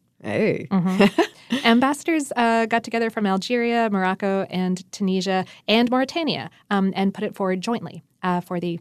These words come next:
Speaker 2: twenty twenty cycle of decision-making. So we'll hear about that.
Speaker 1: We'll keep you posted.
Speaker 2: We will.
Speaker 1: Sit on the edge of our seats.
Speaker 2: Gosh, I hope it gets in there.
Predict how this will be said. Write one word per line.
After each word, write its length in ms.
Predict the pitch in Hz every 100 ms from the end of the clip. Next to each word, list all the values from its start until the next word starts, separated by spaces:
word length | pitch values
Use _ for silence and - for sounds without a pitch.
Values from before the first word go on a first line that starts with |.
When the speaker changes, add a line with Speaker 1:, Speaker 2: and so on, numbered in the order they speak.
| _ -
Speaker 2:
twenty 240 | 247 240
twenty 260 | - 226 220
cycle 400 | 208 208 208 190
of 280 | 175 - -
decision-making. 760 | 190 196 190 180 156 - - -
So 300 | - 170 - - - _ _ _ _ -
we'll 140 | 196
hear 180 | 202 208
about 240 | 269 196 -
that. 320 | 151 - - _ _ _ _ _ _ _ _ -
Speaker 1:
We'll 80 | -
keep 160 | - 139
you 60 |
posted. 440 | 156 160 - 139 190
Speaker 2:
We 80 |
will. 460 | 180 208 339 320 151
Speaker 1:
Sit 220 | - 131
on 80 | 139
the 120 | 147
edge 140 | 147 135
of 80 | 147
our 100 | 131
seats. 460 | 180 170 - -
Speaker 2:
Gosh, 560 | 202 254 180 - - - -
I 40 | 190
hope 120 | 269
it 80 | 339
gets 160 | 175
in 100 | 202 202
there. 280 | 156 170